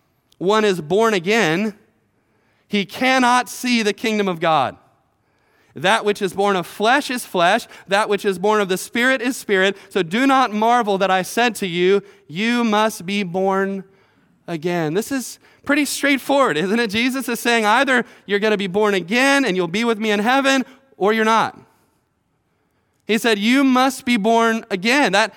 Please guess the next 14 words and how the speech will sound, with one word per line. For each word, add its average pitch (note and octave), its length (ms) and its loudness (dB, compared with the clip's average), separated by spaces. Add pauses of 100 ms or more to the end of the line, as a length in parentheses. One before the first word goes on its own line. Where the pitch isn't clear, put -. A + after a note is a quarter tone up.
has B3 440 0
to B3 120 0
happen, B3+ 420 2
Nicodemus, A3+ 720 -2 (240)
in A#3+ 160 0
your A#3+ 120 2
life." A#3+ 440 2
And G#3 100 0
according C#4 380 -2
to B3 80 -6
Jesus, B3 480 -2
it's G#3+ 200 -2
not A#3+ 300 2
enough C4+ 460 2